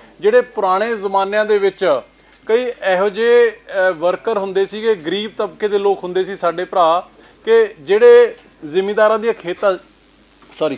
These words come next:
ਖੇਤਾਂ ਦੇ ਵਿੱਚ ਕੰਮ ਕਰਦੇ ਸੀਗੇ। ਜਿਵੇਂ ਸਪੋਜ਼ ਕਿਸੇ ਨੇ ਬੋਰ ਲਾਉਣਾ, ਅੱਜ ਕੱਲ੍ਹ ਮਸ਼ੀਨਰੀ ਹੈ, ਨਹੀਂ ਹੁੰਦਾ, ਕਿਸੇ ਨੇ ਜੰਗਲ ਦੀ ਸਫਾਈ ਕਰਨੀ ਹੈ,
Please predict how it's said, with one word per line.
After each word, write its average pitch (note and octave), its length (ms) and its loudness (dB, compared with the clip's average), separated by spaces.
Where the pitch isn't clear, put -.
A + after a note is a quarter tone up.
ਖੇਤਾਂ F#3 320 0
ਦੇ A3+ 100 8
ਵਿੱਚ A3+ 180 4
ਕੰਮ G#3 280 2
ਕਰਦੇ F#3 380 4
ਸੀਗੇ। A#3+ 360 4
ਜਿਵੇਂ G#3 220 4
ਸਪੋਜ਼ A3 300 4
ਕਿਸੇ G#3 200 2
ਨੇ A3 80 0
ਬੋਰ G3 280 6
ਲਾਉਣਾ, F#3 260 6
ਅੱਜ F3+ 100 0
ਕੱਲ੍ਹ A3 160 0
ਮਸ਼ੀਨਰੀ G3 480 2
ਹੈ, D#3 60 4
ਨਹੀਂ G3 160 0
ਹੁੰਦਾ, F3 220 4
ਕਿਸੇ F3+ 220 2
ਨੇ G#3 80 2
ਜੰਗਲ F#3+ 280 4
ਦੀ G#3 120 0
ਸਫਾਈ F#3 320 4
ਕਰਨੀ E3+ 340 2
ਹੈ, C3+ 180 4